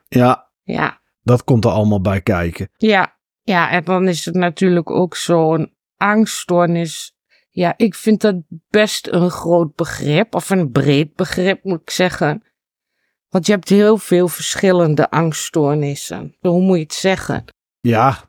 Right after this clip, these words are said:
Speaker 1: ehm, geen idee. Net zoals dat je misschien andere ziektes hebt waar je verschillende varianten van hebt. Moet je het zo zeggen? Zijn het varianten?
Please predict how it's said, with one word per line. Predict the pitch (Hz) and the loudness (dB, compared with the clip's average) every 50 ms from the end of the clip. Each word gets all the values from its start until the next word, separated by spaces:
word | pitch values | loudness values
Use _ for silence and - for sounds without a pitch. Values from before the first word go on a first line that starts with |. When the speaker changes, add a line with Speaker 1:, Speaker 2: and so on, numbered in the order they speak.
| - - - | -18 -12 -4
Speaker 1:
ehm, | - 123 120 117 113 107 107 107 107 107 107 104 101 104 101 101 101 101 101 101 - - _ | 0 2 2 4 4 4 4 2 2 2 2 2 2 0 0 0 -2 0 -2 -2 -4 -6 _
geen | - - - 123 110 107 107 | -10 -4 0 2 2 2 2
idee. | 104 98 95 107 113 147 175 - 92 | 0 0 0 2 2 2 2 2 2
Net | 113 117 123 117 | 0 0 0 0
zoals | - - 117 110 101 98 | 0 0 0 0 0 0
dat | 107 107 107 - - | 0 -2 -2 -2 -2
je | 113 107 101 98 95 90 - _ _ _ _ _ _ _ _ _ _ _ _ | 0 0 0 0 -2 -4 -6 _ _ _ _ _ _ _ _ _ _ _ _
misschien | - 113 120 107 - - 98 92 | -8 -6 -4 -4 -4 -4 -6 -6
andere | - - 131 135 143 151 147 151 | -2 0 2 2 4 4 2 2
ziektes | - - 180 - - 156 139 | 2 2 0 2 2 2 2
hebt | 139 147 151 143 - | 4 2 2 2 2
waar | 127 147 143 143 | 2 4 4 4
je | 139 120 | 4 2
verschillende | - 131 - - - 156 139 135 131 131 131 117 | 0 -2 -2 0 2 4 4 4 4 2 0 0
varianten | - - 151 135 131 131 127 139 156 185 175 190 156 | 0 0 0 2 4 4 4 6 4 4 2 0 0
van | 165 185 165 | 2 2 4
hebt. | 165 175 233 - _ - | 4 4 2 0 _ -4
Moet | 143 139 135 | -4 -2 -2
je | 143 | -4
het | 131 - | -4 0
zo | - 160 185 | 0 2 2
zeggen? | 190 185 202 202 202 226 220 | 2 0 -2 -4 -2 -4 -6
Zijn | - 175 156 | -2 -2 -2
het | 143 135 - | -2 -2 -4
varianten? | - 160 147 143 135 135 139 147 160 214 247 - 302 302 311 _ | -2 0 0 2 2 4 4 4 2 2 0 0 0 -2 -2 _